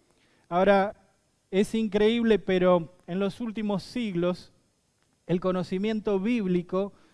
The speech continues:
se extendió en todo el mundo. En la era primitiva era difícil conocer la Biblia de un modo profundo porque había pocas herramientas. Hoy a través de internet,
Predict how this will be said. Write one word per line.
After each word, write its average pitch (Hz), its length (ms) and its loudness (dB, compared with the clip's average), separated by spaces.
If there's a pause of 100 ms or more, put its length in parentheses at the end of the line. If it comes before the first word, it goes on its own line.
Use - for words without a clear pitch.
se - 220 -2
extendió 175 540 0
en 156 100 -4
todo 254 220 0
el 226 80 2
mundo. 147 400 -6 (1040)
En 156 140 -2
la 180 160 6
era 214 220 2
primitiva 214 600 0
era 175 140 2
difícil 170 640 0
conocer 165 480 -4
la 175 200 0
Biblia 190 520 2
de 165 80 0
un 175 180 -2
modo 180 420 -2
profundo 180 580 -6
porque 156 220 -8
había 165 260 -2
pocas - 480 -4
herramientas. 143 580 -6
Hoy 233 80 -2
a 180 80 0
través 156 240 -4
de 156 100 -4
internet, 165 720 -2